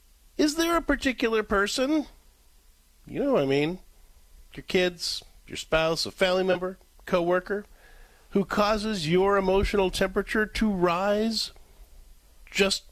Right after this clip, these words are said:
when you're in their presence or even imagine their face? Maybe there's a specific problem you have to deal with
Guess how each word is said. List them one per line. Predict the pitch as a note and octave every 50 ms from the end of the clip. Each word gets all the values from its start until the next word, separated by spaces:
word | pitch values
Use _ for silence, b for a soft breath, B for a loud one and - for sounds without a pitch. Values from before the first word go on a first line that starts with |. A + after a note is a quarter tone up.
| - -
when | G3+ G3 G3+
you're | G3+ G3 -
in | - - G3 G#3 G3+
their | G3 G3
presence | F#3 - - - G#3 G#3 F#3+ A3 A3 A3 -
or | - F#3 F#3
even | G3 G#3+ A3 G#3
imagine | F#3+ G#3 G#3+ G3+ F#3+ G3 G3+ G3+ A3 G#3+
their | G#3+ G3+
face? | G3+ - - G3+ G#3 A#3+ A#3 - - - - - - - B B B B B B B
Maybe | - D3+ E3+ F3+ F#3 F#3+
there's | F3 E3 D#3+ D3 C#3+
a | C#3+
specific | - - - D3+ - - D#3+ C3+ D#3 C#3 - - -
problem | - - F#3 F3+ F3+ F3 D3+ A2 E2+ C2+ B1 - - - - - _
you | - G#2+ A#2+ B2+
have | B2+ C3+ B2 A2+ -
to | - -
deal | F2 G#2 A2 A2 A2 G2+
with | G2 G#2 G2+